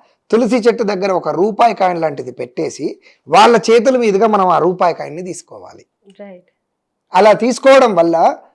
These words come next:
Speaker 1: ఆ రోజటి వాళ్ళ సంపద కావచ్చు లేదా ఆ నెలలో వాళ్ళకు వచ్చే రాబడి కావచ్చు అది మ-, కొంచెం పెరుగుతుంది.
Speaker 2: ఓకే.
Speaker 1: వాళ్ళకు మంచి అవకాశాలు వస్తాయి.
Speaker 2: మ్మ్.
Speaker 1: అలానే భరణి నక్షత్ర జాతకులు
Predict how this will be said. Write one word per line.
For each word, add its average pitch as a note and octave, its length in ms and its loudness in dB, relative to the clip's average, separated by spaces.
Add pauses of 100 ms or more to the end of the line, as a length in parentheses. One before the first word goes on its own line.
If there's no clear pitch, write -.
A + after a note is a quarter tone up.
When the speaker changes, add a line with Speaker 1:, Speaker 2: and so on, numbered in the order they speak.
(180)
Speaker 1:
ఆ A3 220 8
రోజటి B3+ 480 6
వాళ్ళ G#3+ 260 4
సంపద F3+ 360 2
కావచ్చు F#3 520 2
లేదా G3+ 280 2
ఆ F3+ 180 6
నెలలో B3+ 460 4
వాళ్ళకు G3 320 2
వచ్చే F#3+ 260 0 (260)
రాబడి G3+ 420 4
కావచ్చు D3+ 560 -2 (340)
అది G#3 280 4
మ-, C#3+ 220 -6 (280)
కొంచెం G#3+ 320 -2
పెరుగుతుంది. D#3 540 -10 (420)
Speaker 2:
ఓకే. - 340 -20
Speaker 1:
వాళ్ళకు F#3+ 260 2
మంచి A3 280 -2
అవకాశాలు G3+ 500 -2
వస్తాయి. - 320 -20 (280)
Speaker 2:
మ్మ్. G#3+ 140 -18 (680)
Speaker 1:
అలానే A#3 520 2 (580)
భరణి A#3+ 420 2
నక్షత్ర A#3+ 500 -2
జాతకులు F#3 640 0